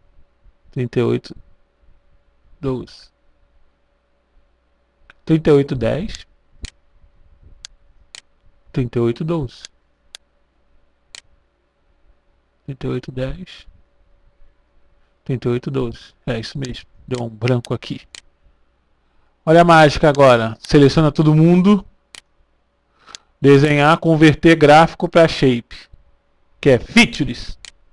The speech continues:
E aí você escolhe seu diretório de destino. Scan.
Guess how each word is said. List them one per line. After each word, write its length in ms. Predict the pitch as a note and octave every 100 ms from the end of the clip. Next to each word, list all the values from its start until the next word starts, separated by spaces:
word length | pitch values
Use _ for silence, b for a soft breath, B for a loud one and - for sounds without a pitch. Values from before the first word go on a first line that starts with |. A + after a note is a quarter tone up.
| _ _ _ _ _ _ _ _ _ _ _ _ _ _ _ _ _ _ -
E 120 | E3
aí 180 | E3 E3
você 260 | F3 - F#3
escolhe 400 | - - D#3+ D#3+
seu 220 | - D#3
diretório 560 | C#3+ D3 C#3+ D3 C#3+
de 140 | C#3 C3+
destino. 760 | C#3 - - D#3 D3+ D#3+ E3+ - _ _ _ _ _ _ - - - _ _ _ _ _ _ _ _ _ _ _ _ _ _ _ _ _ _ _ _ _ _ _ _ _ _
Scan. 460 | - D#3 C3+ A#2+